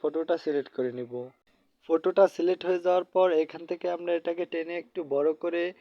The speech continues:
আমরা নিজের পজিশন মতো বসিয়ে নিব। বসিয়ে নেওয়ার পর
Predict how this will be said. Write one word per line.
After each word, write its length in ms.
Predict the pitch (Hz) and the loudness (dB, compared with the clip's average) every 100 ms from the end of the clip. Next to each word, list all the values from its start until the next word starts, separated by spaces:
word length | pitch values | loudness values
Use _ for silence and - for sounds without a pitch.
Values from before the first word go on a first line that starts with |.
| _ _ _ - | _ _ _ -10
আমরা 320 | 147 165 175 | -8 -2 -2
নিজের 320 | 165 156 165 175 - | -2 -4 -2 -4 0
পজিশন 400 | 160 156 - 165 165 | 0 0 -6 -8 -6
মতো 240 | 165 185 190 220 _ _ _ - | -6 -2 -2 -4 _ _ _ -2
বসিয়ে 400 | 135 160 - 170 | 2 2 2 -2
নিব। 280 | 147 139 117 120 120 - 135 | 0 -2 -4 -6 -8 -10 2
বসিয়ে 400 | 147 - 180 175 | 2 2 -2 0
নেওয়ার 300 | 170 170 175 | 0 0 0
পর 360 | 160 175 165 | 2 4 6